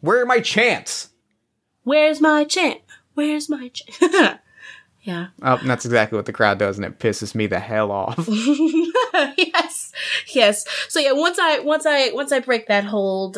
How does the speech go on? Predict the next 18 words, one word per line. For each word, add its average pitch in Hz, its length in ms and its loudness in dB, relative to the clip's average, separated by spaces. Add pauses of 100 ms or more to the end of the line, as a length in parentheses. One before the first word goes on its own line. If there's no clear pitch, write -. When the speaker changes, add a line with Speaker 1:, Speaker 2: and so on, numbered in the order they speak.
Speaker 2:
um, 185 600 0 (1300)
I 240 200 0
think 294 600 2
that 208 480 2 (120)
I 196 1040 2
book 254 200 2
it - 140 0
to 240 120 4
the 214 200 0
other 190 240 2
side 185 320 0
of 180 120 -6
the 180 120 -2
ring 175 680 -2 (500)
and, 196 800 -2 (520)
um, 175 680 2 (960)
just 220 240 0
fucking 190 640 2